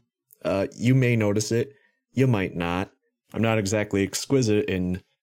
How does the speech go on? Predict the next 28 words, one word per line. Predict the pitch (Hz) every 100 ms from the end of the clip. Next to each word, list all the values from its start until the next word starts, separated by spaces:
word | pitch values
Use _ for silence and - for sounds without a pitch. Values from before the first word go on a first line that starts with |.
| _ 92
using | 107 101 95
subtlety, | - 156 113 110 120 120
but | 131 131 -
some | - 156
returning | 143 - 107 92
listeners | 82 - 85 87
might | 85 82 - _ _
notice, | 92 90 85 82 80 -
like, | 80 -
"Oh, | - 330 78 92
I |
see | 156 - 147
he |
kind | 147 170 156
of, | 139 131
uh, | 135 127 123 - _ _ _ _
took | - 139
this | 147 151 -
out | 143 196
and | 113 101
added | 123 113
this | 127 180 - -
and, | 85 87 98
uh, | 123 127
what | 135 147
have | 170 117
you." | 78 -
So | - 98 95 92